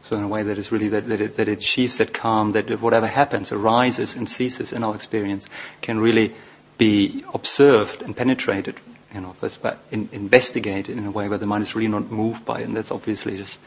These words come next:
what, what it needs for us to, to actually see through in our experience in, in, in a way that it, that it might, where the mind becomes powerful enough to really penetrate our, the, our experience with the questions that we might have in a really kind of deep and insightful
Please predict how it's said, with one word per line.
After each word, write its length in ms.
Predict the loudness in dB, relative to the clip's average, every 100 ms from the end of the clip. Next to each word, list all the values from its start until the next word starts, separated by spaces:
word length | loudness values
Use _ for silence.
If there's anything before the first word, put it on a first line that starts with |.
| -20 -20 -20 -4
what, 260 | -4 -2 0
what 160 | 0
it 80 | 2
needs 300 | 4 4 4
for 100 | -2
us 120 | -4
to, 100 | -6
to 180 | -6 -4
actually 380 | -4 -6 -6 -8 -12 -20 -20 _ _ _ _ -6
see 280 | -2 0
through 540 | 0 2 8 8 8 -2 -14 _ _ _ _ -6
in 80 |
our 140 | 0 0
experience 560 | -2 -2 0 0 -2
in, 80 | -6
in, 180 | -4 -6
in 120 | -4
a 60 | 0
way 280 | 2 2 0
that 180 | -4
it, 140 | -6 -14 -20 -6
that 120 | -2
it 40 | 0
might, 260 | 0 0
where 160 | -2 -4
the 100 | -2
mind 220 | -2 -2
becomes 300 | -2 -6 -8 -12 -12 -12 6
powerful 400 | 10 10 10 2
enough 260 | -2 -6
to 100 | -8
really 320 | -6 -4 -4 -6 -18 -20 -20 -20 -20 -20 -20 -20 -8 -2
penetrate 460 | 2 2 2 0 0
our, 180 | -2 -4
the, 300 | -6 -8 -4
our 100 | -6
experience 440 | -4 -2 -2 -2
with 100 | -4
the 80 | -4
questions 460 | 0 0 0 -6 -8
that 100 | -8
we 80 |
might 180 | -8 -8
have 160 | -10 -10
in 80 | -10
a 40 |
really 260 | -6 -6 -6
kind 180 | -8
of 160 | -12 -8
deep 220 | -4 -4
and 140 | -6 -10
insightful 560 | -10 -8 -10 -10 -14